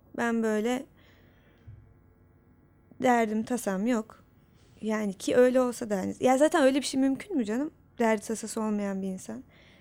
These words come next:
Ama hani böyle bir tuhaf gözüküyor dedim yani. Sanki ben böyle zengin kızıymışım da falan gibi yani hiç öyle bir şey yok.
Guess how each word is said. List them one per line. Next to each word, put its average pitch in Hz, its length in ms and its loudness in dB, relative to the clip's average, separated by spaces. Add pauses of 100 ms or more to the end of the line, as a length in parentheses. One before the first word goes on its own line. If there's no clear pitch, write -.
(200)
Ama 427 140 -2
hani 392 200 0
böyle 392 240 2
bir 370 80 -2
tuhaf 370 360 -2
gözüküyor 190 420 -4
dedim - 260 -10
yani. 196 460 -8 (420)
Sanki 220 420 -6
ben 208 240 -6
böyle 202 360 -10 (200)
zengin 214 380 2
kızıymışım 190 640 -6
da 185 80 -8
falan 185 340 -6
gibi 190 200 -8
yani 190 220 -4
hiç 190 200 -8
öyle 202 160 -2
bir 220 40 0
şey - 360 -6
yok. - 100 -14